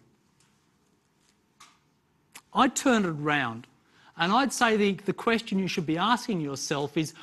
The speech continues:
"Why should you even think of going anywhere else?" We are an outstanding university.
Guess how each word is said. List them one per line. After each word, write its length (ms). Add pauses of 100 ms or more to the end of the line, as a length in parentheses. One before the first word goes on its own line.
(140)
"Why 440
should 260
you 140
even 240
think 320
of 160
going 380 (100)
anywhere 540
else?" 480 (1200)
We 460
are 480 (960)
an 180
outstanding 800
university. 800